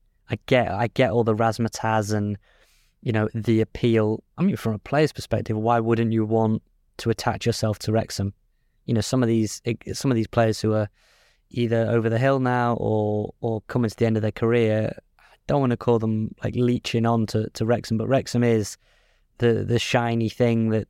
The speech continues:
that is getting lots of attention and, um, you know, uh, and, you know, in the National League, we're paying a premium. You would hope now that that premium ceases to exist,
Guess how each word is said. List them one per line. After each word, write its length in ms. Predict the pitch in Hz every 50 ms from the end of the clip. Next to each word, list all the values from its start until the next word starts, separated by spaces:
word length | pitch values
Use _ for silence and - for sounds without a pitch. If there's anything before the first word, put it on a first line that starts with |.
| _ _
that 220 | - 120 110 - -
is 180 | - 117 113 -
getting 380 | - 113 95 113 120 117 113
lots 340 | 113 127 127 113 - - -
of 60 | 117
attention 540 | 117 110 - - 120 117 110 - - 113 113
and, 240 | 110 110 110 107 - - _ _ _ _ _ _ _ _ - -
um, 400 | 117 110 110 110 110 110 110 - - - _ _ _ _
you 140 | - 127 123
know, 220 | 120 117 113 - - - _ _ _ _ _ _ -
uh, 100 | 143 - -
and, 220 | 135 131 127 - _ _ -
you 200 | - - 123 117
know, 140 | 117 123 127
in 200 | - 135 131 127
the 80 | 127
National 320 | 123 127 123 - - 127 120
League, 100 | 120 113
we're 120 | 120 117
paying 340 | - - 131 123 120 120 110
a 140 | 107 120 117
premium. 560 | - - - 143 139 135 117 110 104 101 104
You 160 | - 107 113 113
would 100 | 113 110
hope 300 | 110 123 120 120 - _ -
now 260 | 120 117 117 113 113
that 280 | 110 113 113 113 110 113
that 200 | 120 120 - -
premium 560 | - - 127 120 113 113 110 110 107 110 110
ceases 460 | - - - 131 120 110 - 113 107
to 140 | - - 117
exist, 540 | 110 107 107 120 110 95 - - - -